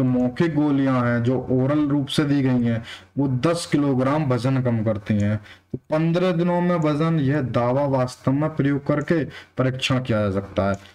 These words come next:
आमतौर पर ऐसे दावे करने वाले, करने में कंपनियां कई अन्य तथ्यों को छिपाती हैं, जो उनके दावों को सही ठहराने के लिए आवश्यक है।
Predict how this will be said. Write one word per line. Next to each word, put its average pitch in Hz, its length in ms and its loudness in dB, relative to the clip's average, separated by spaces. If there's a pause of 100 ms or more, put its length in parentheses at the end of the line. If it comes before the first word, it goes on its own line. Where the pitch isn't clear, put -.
(280)
आमतौर 143 480 0
पर 135 500 -2 (2000)
ऐसे 180 240 0
दावे 147 360 0
करने 139 420 0
वाले, 131 380 2
करने 131 520 0
में 135 120 0
कंपनियां 131 360 0
कई 156 140 0
अन्य 139 300 0
तथ्यों 139 340 -2
को 135 80 0
छिपाती 123 420 -2
हैं, 147 320 0
जो 143 140 0
उनके 135 300 0
दावों 120 340 2
को 151 160 -2
सही 131 420 0
ठहराने 123 600 0
के 143 220 0
लिए 131 260 2
आवश्यक 113 640 -2
है। 107 180 -2